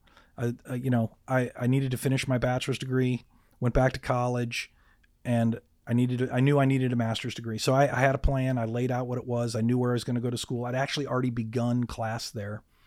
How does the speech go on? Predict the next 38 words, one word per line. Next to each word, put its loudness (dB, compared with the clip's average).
And, 0
um, -2
after -2
about 0
the -2
first -4
week, -2
they -2
called -2
me 2
in, 2
the 0
dean 0
called -2
me 2
in 0
and 0
said, -6
"We're 2
not 0
going -2
to -6
accept -8
you -6
into -6
the -10
program." -8
And 2
I, 0
and 2
I 4
was 2
certain, 0
like, 4
a 2
hundred 4
percent 2
certain 0